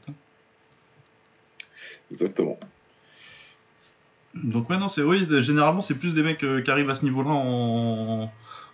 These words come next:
Speaker 1: en quinze, vingt combats que,
Speaker 2: Ouais,
Speaker 1: que en
Speaker 2: voilà.
Speaker 1: huit.
Speaker 2: Après avoir boxé beaucoup en France et tout, ouais.
Speaker 1: Ouais.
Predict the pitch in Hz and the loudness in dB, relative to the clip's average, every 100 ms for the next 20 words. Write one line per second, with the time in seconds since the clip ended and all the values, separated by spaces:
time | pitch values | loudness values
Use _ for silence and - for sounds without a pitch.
0 | _ 98 104 - 135 123 120 123 123 123 | _ -2 -2 2 2 2 2 2 4 4
1 | 127 - 107 104 98 95 95 92 - - | 4 0 -4 -2 -4 -6 -8 -4 2 6
2 | 135 156 - - - _ _ _ _ - | 6 4 0 -10 -20 _ _ _ _ -20
3 | - 85 82 85 85 - 87 87 90 87 | -12 -6 -4 -2 -2 0 0 2 2 2
4 | - 104 104 107 127 - - _ _ _ | 2 2 2 0 2 2 -4 _ _ _
5 | _ _ _ _ _ - - _ _ - | _ _ _ _ _ -20 -20 _ _ -20
6 | - - - - - - | -20 -20 -20 -4 2 2